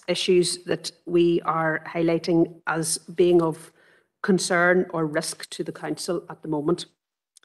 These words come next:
The first is around the pandemic response and recovery. So although things are moving towards normality, um, there still is, uh, there still is the potential for, for issues there around, um, well, again, the pandemic itself.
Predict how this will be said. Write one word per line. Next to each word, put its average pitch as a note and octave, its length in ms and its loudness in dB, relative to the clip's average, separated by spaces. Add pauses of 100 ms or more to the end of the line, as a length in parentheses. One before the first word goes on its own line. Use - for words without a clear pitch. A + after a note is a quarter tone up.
(100)
The F3 80 -4
first G#3+ 320 4
is G3+ 100 0
around F3+ 320 4
the E3+ 60 -6
pandemic E3+ 540 -2 (140)
response E3+ 540 -2 (120)
and E3 180 -2
recovery. A3 520 -2 (380)
So F3+ 360 6
although G3 360 6
things G3 340 0
are F3 180 2
moving F3 360 2
towards E3+ 440 -4
normality, E3 720 0 (380)
um, D#3+ 380 0
there F#3 120 0
still A3 300 2
is, E3+ 360 0
uh, F3+ 440 -8
there E3+ 120 -6
still G3 260 -2
is F#3 140 2
the E3+ 80 -2
potential G3+ 600 0
for, F3+ 360 -6
for E3 140 -2
issues D#3+ 380 -4
there D#3+ 460 -2 (260)
around, E3 640 2 (100)
um, D#3 400 -2 (340)
well, D3+ 380 -8
again, E3+ 360 2
the D3+ 60 -6
pandemic F3 540 -2
itself. E3 500 -4